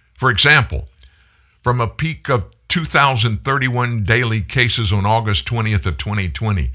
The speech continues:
cases dropped to a hundred forty-seven daily cases October twenty-first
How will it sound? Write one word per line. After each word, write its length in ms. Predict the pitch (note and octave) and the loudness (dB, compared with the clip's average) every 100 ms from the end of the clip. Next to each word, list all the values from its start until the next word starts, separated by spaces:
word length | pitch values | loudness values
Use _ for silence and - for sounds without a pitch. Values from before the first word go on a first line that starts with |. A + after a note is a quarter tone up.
| - - - - _ | -10 -20 -20 -20 _
cases 500 | - D3 - B2+ G2 | 2 4 4 2 0
dropped 520 | D#2+ A#2+ C3 G#2 - - _ - | 2 4 4 2 -8 -20 _ -2
to 280 | B2+ A#2 G#2 - - _ - | 0 0 -2 -10 -20 _ 0
a 120 | B2 C3+ | 4 4
hundred 640 | F#2 E3+ E3 C#3+ C#3+ - | 4 2 2 0 0 -2
forty-seven 880 | D3 D#3+ C#3+ A#2+ - E3+ D#3 C#3 A2+ | -2 -2 2 2 4 4 2 0 2
daily 340 | A#2 A2+ A2 | 2 4 0
cases 640 | - A#2+ A2 - A2 F#2+ - _ _ _ _ _ _ _ _ - | 0 0 0 0 0 -2 -6 _ _ _ _ _ _ _ _ 2
October 440 | B2+ - C#3+ C3 A#2+ | 2 2 -2 -2 -2
twenty-first 840 | - C3 A#2 C3+ B2 C#2 - | -2 -2 0 0 0 0 -4